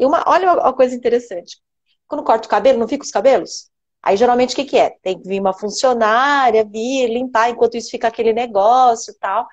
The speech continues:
E aí, lá não. Lá, usando já a ideia da Disney, os,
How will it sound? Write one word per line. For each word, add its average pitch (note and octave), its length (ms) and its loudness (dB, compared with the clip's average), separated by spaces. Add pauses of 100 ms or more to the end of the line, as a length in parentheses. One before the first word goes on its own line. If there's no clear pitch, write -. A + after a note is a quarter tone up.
(880)
E C4+ 140 2
aí, C#4+ 480 2 (120)
lá C#4 280 2
não. C4+ 360 0 (120)
Lá, C4 520 0 (320)
usando A3+ 480 2
já B3+ 180 2
a A3 60 4
ideia F#3 360 2
da F3+ 160 2
Disney, A#3 560 -8
os, G3+ 120 -12